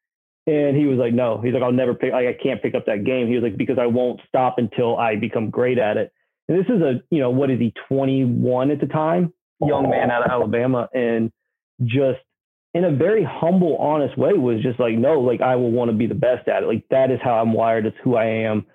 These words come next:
Uh, and you saw it, like, in everything that he did, how he approaches everything. And how he approaches practice. Thomas has told the story a hundred times. He dove for a ball, like, in one of his very first practices at training camp. Ball's on his shoulder. And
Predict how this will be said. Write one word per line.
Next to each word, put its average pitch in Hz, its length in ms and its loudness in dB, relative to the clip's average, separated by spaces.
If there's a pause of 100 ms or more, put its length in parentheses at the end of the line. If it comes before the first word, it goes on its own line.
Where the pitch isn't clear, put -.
(380)
Uh, 110 280 2
and 156 160 2
you 170 80 2 (100)
saw 135 220 2
it, 127 40 2
like, 127 280 -2 (200)
in 143 200 -2
everything 147 400 0
that 127 100 0
he 110 80 2
did, 113 400 0
how 131 320 -2
he 131 80 2
approaches 117 460 -2
everything. 117 680 -2
And 113 360 -2 (440)
how 135 140 2
he 135 60 2
approaches 127 440 -2
practice. 120 460 -2 (1040)
Thomas 151 240 0
has 135 140 -4
told 143 180 0
the 131 80 -4
story 135 220 0
a 127 40 -2
hundred 147 460 -2
times. 123 260 -2
He 117 280 -2
dove 143 360 2
for 135 120 0
a 123 60 2
ball, 117 420 0
like, 110 260 -2
in 123 200 -2
one 123 120 0
of 117 60 0
his 117 100 0 (160)
very 135 240 2
first 135 200 -2
practices 120 340 0
at 110 80 -6
training 117 260 -2
camp. 113 280 -4 (440)
Ball's 151 260 2
on 160 140 0
his 123 100 -2 (140)
shoulder. 123 520 0 (680)
And 131 420 0